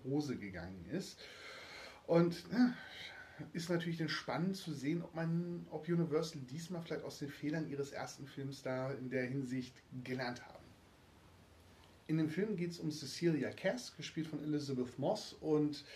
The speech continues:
die ist in einer ziemlich, ja, toxischen Beziehung mit, ähm, dem brillanten Optiker Adrian Griffin, gespielt von Oliver Jackson Cohen.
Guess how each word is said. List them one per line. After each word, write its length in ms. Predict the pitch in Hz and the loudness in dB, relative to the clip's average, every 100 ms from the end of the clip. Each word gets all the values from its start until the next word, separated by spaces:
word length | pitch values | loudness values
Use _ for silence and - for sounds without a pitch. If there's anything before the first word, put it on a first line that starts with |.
| - - - | -16 -14 -6
die 80 | 202 | -4
ist 120 | - | -4
in 60 | 151 | -2
einer 280 | 156 147 143 | 0 -2 -2
ziemlich, 480 | 175 196 175 - | 0 2 0 0
ja, 340 | 151 135 107 - - - | 0 0 -2 -6 -16 -6
toxischen 640 | 160 170 - 175 175 170 135 | -2 -2 0 -2 0 0 0
Beziehung 640 | 127 - 160 170 165 147 | -2 -2 6 6 8 4
mit, 460 | 143 143 - - - | 2 0 -4 -6 -2
ähm, 460 | 139 135 131 127 120 - - - - - - | 0 0 0 -2 -4 -10 -14 -16 -16 -6 0
dem 120 | 143 | 0
brillanten 540 | 135 135 135 175 170 - | 4 6 6 4 -2 0
Optiker 440 | 160 - 151 - | -2 0 -4 -2
Adrian 540 | - 151 147 143 135 131 | 0 2 2 0 0 4
Griffin, 500 | 170 165 139 165 160 139 | 4 4 0 0 -4 -6
gespielt 300 | 127 147 - | -4 -2 -2
von 120 | 131 | -4
Oliver 340 | - 139 131 | 0 2 2
Jackson 400 | 127 135 - 127 | 0 -4 -4 -6
Cohen. 380 | - 139 120 82 | 0 2 2 -2